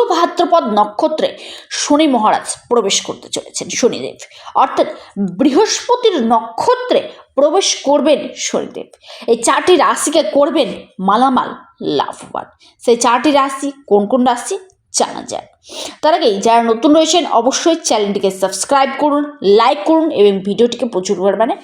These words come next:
শেয়ার করুন, যাতে প্রত্যেকেই ভিডিওটি দেখে, ভিডিওটিকে দেখার সুযোগ পেয়ে থাকেন, উপকৃত হয়ে থাকেন। শনি এবং বৃহস্পতি একে অপরের সম্মান করেন, অর্থাৎ এক একটি গ্রহ রয়েছে যারা একে অপরের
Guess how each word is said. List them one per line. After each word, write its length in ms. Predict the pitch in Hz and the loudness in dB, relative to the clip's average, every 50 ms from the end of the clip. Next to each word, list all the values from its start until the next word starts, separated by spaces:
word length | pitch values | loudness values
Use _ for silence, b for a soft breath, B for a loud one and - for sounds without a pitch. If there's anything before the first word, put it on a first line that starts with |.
| B B B | B B B
শেয়ার 300 | - - - 240 180 - - | -6 -2 0 0 0 -2 -4
করুন, 140 | - - 185 - | -8 -8 -4 -2
যাতে 140 | 247 247 277 B B B B B B B | 0 0 0 B B B B B B B
প্রত্যেকেই 460 | 226 233 233 233 240 294 285 359 359 262 277 | 2 2 2 2 0 0 2 2 4 4 4
ভিডিওটি 280 | 269 226 262 247 269 233 240 | 4 4 4 2 2 2 2
দেখে, 180 | - 180 - - - - 214 226 | 2 2 0 -2 -4 -4 0 0
ভিডিওটিকে 360 | 233 190 226 - 220 - 196 202 131 | 2 2 2 0 2 0 0 2 0
দেখার 260 | 143 - - 269 294 - - - - - - | -2 -2 0 -2 -2 -2 -4 -18 -10 -6 -2
সুযোগ 220 | 277 240 320 339 | 0 2 2 2
পেয়ে 160 | - 370 339 359 | 2 0 0 0
থাকেন, 180 | 370 370 - - - - 285 | -2 -2 -4 -8 -6 -6 -6
উপকৃত 340 | 247 - - - 131 135 - | -4 -6 -8 -12 -12 -12 -10
হয়ে 140 | - 185 - 196 | -10 -10 -8 -10
থাকেন। 160 | - - 202 - B B B B B B B B B B B - | -12 -14 -16 -16 B B B B B B B B B B B 0
শনি 280 | - 359 403 440 539 523 427 - - - 254 | 2 2 4 4 2 0 0 -2 -2 0 0
এবং 140 | 233 277 285 285 240 190 - - - | 2 2 2 2 0 -2 -4 -6 -4
বৃহস্পতি 720 | - 240 247 240 302 381 381 - - - - - - - - - - _ _ _ _ _ _ _ _ _ _ - - _ _ - 214 240 | -2 -2 0 2 0 0 0 -2 -4 -4 -4 -4 -4 -6 -14 -14 -16 _ _ _ _ _ _ _ _ _ _ -20 -20 _ _ -2 -2 -2
একে 220 | 247 - - - 381 - - - 208 | -2 -2 0 0 0 0 2 0 0
অপরের 380 | 202 - 269 285 240 170 - - - - _ _ _ _ - - - | 0 2 0 2 2 0 -2 -6 -14 -20 _ _ _ _ -14 -12 -10
সম্মান 480 | - - 202 185 175 180 202 214 190 - 214 - - - | -6 -2 -2 -2 0 0 0 0 -2 -2 -4 -10 -16 -16
করেন, 200 | - - - - _ _ _ _ _ _ _ - | -16 -16 -16 -18 _ _ _ _ _ _ _ -6
অর্থাৎ 340 | - - 214 - - 226 - - - B B B B B B B B - - | -2 -2 -2 0 -2 -4 -4 -4 -8 B B B B B B B B -6 -4
এক 60 | 208 247 277 | -2 -2 -2
একটি 200 | - - - 320 240 - | -2 -2 -4 -4 -2 0
গ্রহ 180 | 208 202 202 - 277 285 311 | 0 0 2 2 2 4 4
রয়েছে 300 | 277 202 160 - - 156 185 - | 4 4 2 -2 -8 -8 -4 -2
যারা 160 | 247 247 233 - - 190 208 | 0 0 0 0 0 -2 -2
একে 140 | 202 - 240 202 | 0 0 -2 0
অপরের 240 | 202 196 202 220 | 0 0 -2 -2